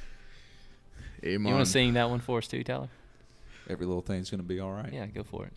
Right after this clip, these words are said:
Speaker 3: I'm good.
Speaker 2: Tyler, how's your week been?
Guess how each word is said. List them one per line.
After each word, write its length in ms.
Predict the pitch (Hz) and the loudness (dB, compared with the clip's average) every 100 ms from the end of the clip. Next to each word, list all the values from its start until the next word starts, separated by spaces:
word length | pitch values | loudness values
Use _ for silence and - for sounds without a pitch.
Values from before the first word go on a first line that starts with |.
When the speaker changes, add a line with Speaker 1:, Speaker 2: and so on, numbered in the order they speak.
| - | -14
Speaker 3:
I'm 80 | - - | -16 -14
good. 160 | - - - - - - - - - - - - - - - - - - - - | -16 -16 -18 -20 -18 -18 -18 -18 -20 -20 -20 -20 -20 -12 -8 -2 -2 -4 -10 -4
Speaker 2:
Tyler, 180 | 117 131 | 0 2
how's 180 | 131 123 | 4 4
your 80 | 123 | 4
week 180 | 104 80 | 2 0
been? 160 | 90 | -4